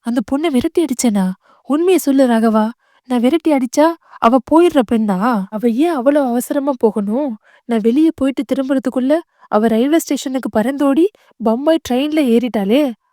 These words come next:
அப்படி அவ மிரண்டு ஓடும்படி நீ ஏதோ சொல்லிருக்க." "ராகவா, ஆக சாவணி பூமி தேவி சாட்சியா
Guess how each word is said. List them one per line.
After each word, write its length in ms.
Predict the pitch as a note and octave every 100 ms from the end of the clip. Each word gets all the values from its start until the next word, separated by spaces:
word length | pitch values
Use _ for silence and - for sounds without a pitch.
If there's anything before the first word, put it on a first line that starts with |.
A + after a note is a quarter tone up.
| _
அப்படி 240 | G#3+ - C4+
அவ 140 | A#3+ A#3+
மிரண்டு 360 | A3+ C4+ D4+ D#4+
ஓடும்படி 480 | C4+ C4+ B3 B3+ F4+ _ _ -
நீ 100 | A#3 G#3+
ஏதோ 220 | A#3 D#4
சொல்லிருக்க." 500 | E4 B3 B3 C#4 - G3+ - _ _ _ _ _ _ -
"ராகவா, 540 | G3+ G3+ G3+ G3+ G3+ G3 _ _ -
ஆக 320 | G3+ A#3 C#4
சாவணி 520 | C4 A#3+ A3 A#3 B3 C4+ - _ G#3+
பூமி 260 | A3 C4 B3
தேவி 280 | C4+ C#4
சாட்சியா 500 | C#4+ A#3 G#3 - C#4